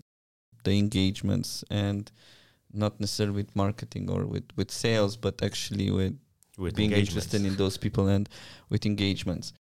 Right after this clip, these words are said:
Speaker 1: I'm very aware of time, and I usually put these questions regarding your, if you would be Simon,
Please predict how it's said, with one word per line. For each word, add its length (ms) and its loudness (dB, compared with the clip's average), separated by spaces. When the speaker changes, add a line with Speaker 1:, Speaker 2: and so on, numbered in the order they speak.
Speaker 1:
I'm 160 2
very 320 4
aware 300 6
of 180 -2
time, 380 4
and 180 4
I 40 4
usually 220 0
put 200 0
these 160 0
questions 640 2
regarding 600 -4
your, 680 4
if 160 -4
you 140 6
would 340 2
be 480 4
Simon, 840 0